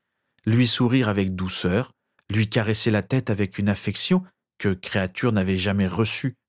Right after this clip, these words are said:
de personne d'autre, l'elfe sentit son cœur se broyer. « Oh non », pensa-t-il immédiatement en appuyant sur ses yeux de toutes ses forces.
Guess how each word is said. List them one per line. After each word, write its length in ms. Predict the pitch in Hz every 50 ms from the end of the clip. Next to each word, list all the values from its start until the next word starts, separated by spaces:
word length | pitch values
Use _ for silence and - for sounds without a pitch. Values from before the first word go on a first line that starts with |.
| _ -
de 100 | 92 98
personne 480 | 80 - 90 90 - - 90 87 87 85
d'autre, 460 | 90 107 117 113 - - - - _ _ _ _ _ _ _ _ _ _ _ _ _ _ _ - -
l'elfe 380 | 95 107 110 107 104 - - 107
sentit 420 | 95 - - 107 92 - - 98
son 200 | - - 98 95
cœur 280 | 92 - - 104 87 -
se 140 | - - 87
broyer. « 580 | 82 82 85 85 85 82 82 80 - 101 - _ _ _ _ _ _ _ _ _ _ _ _ _ _ _ _ _ _ _ _ _ _ _ _ _ _ _ _ _ _ _ _ _ _ _ _ _ _ _ _ _ _ _ _ _ _ _ - 170
Oh 220 | 165 160 156 156
non », 680 | 151 151 156 165 180 185 185 175 170 160 156 156 165 160 - _ _ _ _ _ _ _ _ _
pensa-t-il 600 | - 101 98 92 - - 95 92 - - - 101
immédiatement 840 | 98 92 92 95 101 101 92 92 - 180 - - - 196 196 185 - _ _ _ _ _ _ _
en 160 | - 117 110
appuyant 440 | 107 98 - - - 101 101 104 98
sur 240 | - - - 98 -
ses 340 | - - 101 98 92 92 101
yeux 100 | 98 87
de 120 | 90 82 -
toutes 180 | - - 107 -
ses 160 | - - 92
forces. 560 | - - - 92 87 - - - - - -